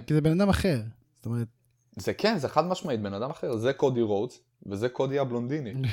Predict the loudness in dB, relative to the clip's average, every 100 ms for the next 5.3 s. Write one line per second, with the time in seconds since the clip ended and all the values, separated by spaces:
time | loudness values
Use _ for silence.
0 | -2 2 0 0 _ 6 10 12 12 10
1 | 8 6 4 2 2 0 -2 -10 _ -12
2 | -4 4 4 4 2 6 6 6 4 6
3 | 2 2 0 2 -2 0 2 2 0 -4
4 | -4 -8 _ _ _ _ -2 0 2 0
5 | 0 -4